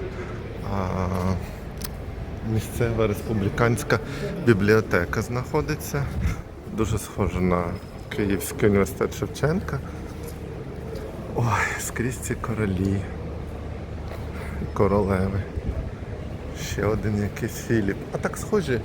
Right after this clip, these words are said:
може, брати були. Дивіться, яка краса. Ага,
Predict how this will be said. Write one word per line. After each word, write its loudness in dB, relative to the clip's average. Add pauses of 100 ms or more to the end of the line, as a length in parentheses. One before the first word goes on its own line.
(340)
може, 4
брати 0
були. 2 (2500)
Дивіться, -2
яка -2 (760)
краса. 0 (4000)
Ага, 4